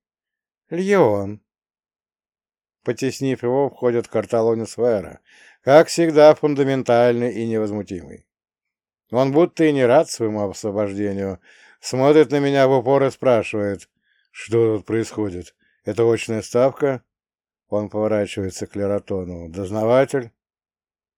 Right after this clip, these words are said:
Хлопаю в ладоши, чтоб привлечь внимание. «Начнём с того, что я безумно рад вас видеть в целости и сохранности. И у меня только хорошие новости.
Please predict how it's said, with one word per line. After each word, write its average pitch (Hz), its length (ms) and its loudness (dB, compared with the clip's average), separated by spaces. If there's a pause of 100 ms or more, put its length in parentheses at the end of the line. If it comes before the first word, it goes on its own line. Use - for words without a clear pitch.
(540)
Хлопаю 147 720 -2
в 113 60 -4
ладоши, 117 540 -2
чтоб - 280 -12
привлечь 90 460 -10
внимание. 80 420 -20 (1160)
«Начнём 175 500 2
с - 80 -10
того, 180 340 6
что - 160 -2
я 160 160 6
безумно 143 680 0
рад 123 240 2
вас 113 260 -2
видеть 127 300 -6
в - 80 -20
целости 135 580 -4
и 101 40 -6
сохранности. - 840 -16 (400)
И 139 80 2
у 160 80 6
меня 202 200 4
только 180 440 2
хорошие 117 480 0
новости. - 460 -16